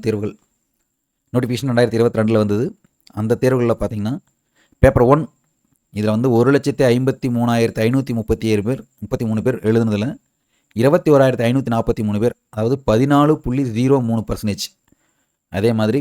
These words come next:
பேப்பர் டூவை பொறுத்த வரைக்கும் ரெண்டு லட்சத்தி ஐம்பத்தி நாலாயிரத்தி இருநூத்தி இருபத்தி நாலு பேர் எழுதுனாங்க. பதினஞ்சாயிரத்தி நானூத்தி முப்பது பேர், அதாவது ஆறு புள்ளி ஜீரோ ஏழு பர்சன்டேஜ். இப்போ மொத்தமா வந்து இது வரைக்கும் பாஸ் பண்ணியிருக்கிறது பாத்தீங்கன்னா, பேப்பர் ஒன்ல குவாலிஃபைடு கேண்டிடேட் பாஸ் பண்ணியிருக்காங்க, but not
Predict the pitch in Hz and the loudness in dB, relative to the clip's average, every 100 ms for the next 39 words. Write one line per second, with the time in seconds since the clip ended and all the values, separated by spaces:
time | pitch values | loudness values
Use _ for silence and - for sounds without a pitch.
0 | 135 120 117 113 143 135 110 110 107 113 | 0 0 0 0 0 0 0 0 -2 0
1 | 113 117 139 139 131 135 120 127 127 117 | 0 0 2 0 0 0 0 0 -2 -2
2 | 117 117 117 117 113 135 127 113 113 110 | 0 0 0 0 0 -2 0 0 0 -2
3 | 104 127 104 101 98 113 - _ _ _ | 0 0 0 -2 -4 -6 -10 _ _ _
4 | _ _ _ _ _ - 104 127 151 147 | _ _ _ _ _ -4 0 2 2 4
5 | 139 135 - 131 123 143 139 123 110 107 | 4 4 0 0 2 0 0 -4 -2 0
6 | 117 123 - 113 117 107 117 135 156 151 | 0 -4 -8 -8 -6 -2 0 2 2 -2
7 | 131 147 110 123 131 117 107 110 - 104 | -4 -4 -2 2 4 4 0 -4 -8 -8
8 | - - _ _ _ _ _ _ _ _ | -10 -14 _ _ _ _ _ _ _ _
9 | _ _ _ _ _ _ 113 110 - 151 | _ _ _ _ _ _ -4 -4 0 2
10 | 151 151 127 131 156 131 131 135 135 117 | 2 2 2 2 0 -2 -2 0 -2 0
11 | 117 113 113 117 143 - 127 123 113 131 | -2 0 -2 -2 -2 0 0 0 0 0
12 | 135 135 123 127 135 110 113 104 104 - | 0 0 0 0 -2 -4 -4 -6 -8 -14
13 | _ _ _ _ _ _ 113 127 120 107 | _ _ _ _ _ _ -4 -2 -4 -4
14 | 104 131 - 104 110 | -4 -6 -6 -4 -4